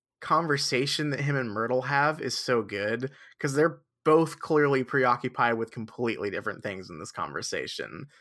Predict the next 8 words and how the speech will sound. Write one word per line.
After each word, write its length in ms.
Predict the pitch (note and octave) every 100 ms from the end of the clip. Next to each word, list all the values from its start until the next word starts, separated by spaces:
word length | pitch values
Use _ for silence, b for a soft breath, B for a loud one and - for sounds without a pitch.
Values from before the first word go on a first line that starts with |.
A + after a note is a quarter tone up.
| b b
Um, 580 | - G#2+ G#2 G2+ G#2 A#2+ _ _ _ _ _ -
the 100 | B2
comment 600 | - - C#3+ D3 D3+ C#3
that 140 | C3+
Myrtle 340 | A#2+ A#2+ B2 C3
makes 340 | C3 C3 -
about 260 | A#2+ B2 -
how, 460 | A#2+ A2+ A2 A2